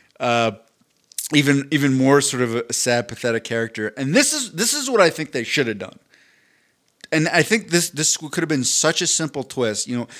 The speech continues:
he gets re-, he gets rejected by his dad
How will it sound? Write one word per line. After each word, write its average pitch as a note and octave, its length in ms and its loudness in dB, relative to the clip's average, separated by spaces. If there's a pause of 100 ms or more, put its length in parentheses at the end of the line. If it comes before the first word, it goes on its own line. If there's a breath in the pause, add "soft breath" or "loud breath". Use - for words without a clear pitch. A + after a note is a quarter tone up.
(180 loud breath)
he D#3+ 140 -4
gets E3 320 2
re-, D3 120 -6
he C#3 140 -8
gets D#3 320 0
rejected C3+ 540 -2
by A#2 140 2
his A2+ 180 -2
dad A2+ 500 -4